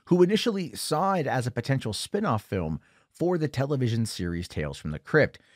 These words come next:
Remember, at the time, Tales from the Crypt had spun off, or they were in the process of doing, like, Demon Knight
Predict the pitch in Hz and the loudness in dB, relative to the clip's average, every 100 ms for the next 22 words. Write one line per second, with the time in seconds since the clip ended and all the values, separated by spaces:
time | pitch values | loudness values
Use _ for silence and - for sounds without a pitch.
0 | _ - 139 185 127 117 - 104 - 226 | _ -4 0 2 4 2 0 -6 -4 -2
1 | 208 123 - 120 113 - 98 82 - 135 | 0 -2 -2 -4 -4 -4 -4 -6 -6 -6
2 | 123 92 71 - - 104 101 107 92 - | -2 -4 -4 -10 -6 -2 0 0 -2 -4
3 | _ _ _ _ - 131 127 113 117 127 | _ _ _ _ -2 2 4 2 2 0
4 | 113 - 131 104 131 123 113 113 107 117 | 2 0 0 0 2 2 2 -2 -2 -2
5 | 107 92 - 90 98 87 90 127 135 107 | 0 -2 -4 -2 -2 0 0 2 0 -2